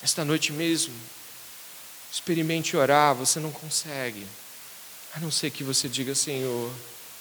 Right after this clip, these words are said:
peça ao Espírito Santo para levar minha oração. Eu quero coisas que não convêm. Eu quero respostas que n-,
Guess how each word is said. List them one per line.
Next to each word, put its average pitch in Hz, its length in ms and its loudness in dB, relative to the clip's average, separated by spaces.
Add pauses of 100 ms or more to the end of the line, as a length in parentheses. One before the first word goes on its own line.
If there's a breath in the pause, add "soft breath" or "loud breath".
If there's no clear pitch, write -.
peça 156 240 2
ao 147 40 -2
Espírito 139 420 0
Santo - 480 2
para 143 120 -4
levar 135 260 2
minha 131 180 0
oração. 123 440 0 (1400)
Eu 139 60 -6
quero 143 220 0
coisas 123 360 0
que - 140 -2
não 120 140 -2
convêm. 110 460 -10 (1200)
Eu 123 80 -2
quero 127 200 0
respostas 123 840 -2
que - 120 -6
n-, 127 300 -4